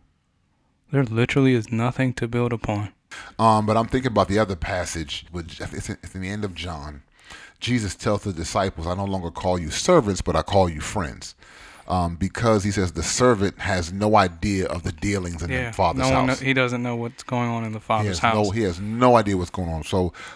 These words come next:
Speaker 2: we can't limit it to that. So again, it's, it's the honesty of the relationship,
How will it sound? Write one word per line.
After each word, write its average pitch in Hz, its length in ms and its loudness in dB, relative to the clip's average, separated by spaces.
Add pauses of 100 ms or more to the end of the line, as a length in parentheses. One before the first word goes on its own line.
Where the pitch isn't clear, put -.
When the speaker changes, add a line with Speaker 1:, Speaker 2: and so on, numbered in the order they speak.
Speaker 2:
we 113 120 6
can't 107 360 0
limit 120 300 6
it 95 120 0
to 98 100 -2
that. 107 180 4
So 107 160 4
again, 113 260 2
it's, 107 280 -2
it's 107 200 0
the 110 260 -2
honesty 117 540 4
of 92 100 0
the 90 100 0
relationship, 87 720 -2